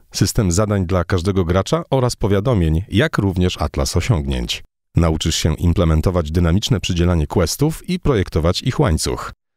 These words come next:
Opracujesz system automatycznych dialogów.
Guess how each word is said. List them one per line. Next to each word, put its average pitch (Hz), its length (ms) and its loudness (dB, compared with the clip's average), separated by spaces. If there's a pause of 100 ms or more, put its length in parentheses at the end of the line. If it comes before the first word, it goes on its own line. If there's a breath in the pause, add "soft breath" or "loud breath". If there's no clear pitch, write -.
(140)
Opracujesz 113 600 0
system 156 340 0
automatycznych 85 600 0
dialogów. 76 540 0